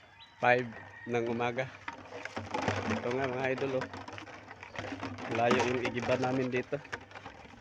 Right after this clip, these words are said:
Ito pala yung lupa ng aking manugang. Punta dun. Dun. Ito yung pamayan nila. Yun. Yung palayan nila. Ito yung mga ano,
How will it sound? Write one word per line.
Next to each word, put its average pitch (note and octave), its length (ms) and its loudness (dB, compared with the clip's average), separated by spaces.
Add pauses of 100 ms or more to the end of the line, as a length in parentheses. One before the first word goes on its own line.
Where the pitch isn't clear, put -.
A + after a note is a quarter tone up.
(400)
Ito B2+ 80 -4
pala B2+ 240 2
yung C3+ 320 2
lupa A#2+ 320 2
ng A#2+ 320 -2
aking C3+ 640 -4
manugang. A#2 480 0 (1120)
Punta A2 240 -6
dun. A2 240 -6 (1400)
Dun. G#2 160 -4 (1900)
Ito A2 160 -6
yung - 80 -12
pamayan G2+ 400 -8
nila. G#2 240 -8 (1300)
Yun. G#2 160 -8 (400)
Yung G#2 160 -6
palayan G#2+ 320 -2
nila. A2 240 -6 (880)
Ito A2+ 240 -4
yung A2+ 240 0
mga A2+ 240 0
ano, B2+ 80 -2